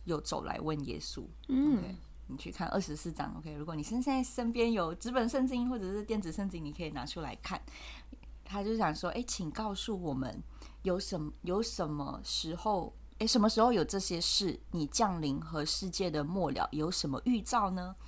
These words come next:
Speaker 1: 哇，其实门徒早就预备耶稣要再来，可是那时候耶稣在他们身边，他们就知道，哎，耶稣可能会第二次再来。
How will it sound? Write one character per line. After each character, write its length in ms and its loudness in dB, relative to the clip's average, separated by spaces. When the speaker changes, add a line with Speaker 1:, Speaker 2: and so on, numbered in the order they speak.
Speaker 1:
哇， 100 -8
其 140 -8
实 120 -2
门 220 0
徒 180 -6
早 240 -4
就 260 -4
预 180 0
备 360 0
耶 160 2
稣 220 0
要 180 4
再 240 0
来， 160 -4
可 60 -4
是 100 -2
那 80 4
时 120 2
候 40 2
耶 140 0
稣 300 -2
在 120 0
他 80 -2
们 140 0
身 200 -6
边， 140 -4
他 140 -4
们 180 -2
就 160 -4
知 160 -10
道， 140 -4
哎， 140 -6
耶 180 -6
稣 180 -6
可 140 -6
能 140 -8
会 160 -4
第 160 -6
二 80 -6
次 200 -4
再 220 -4
来。 100 0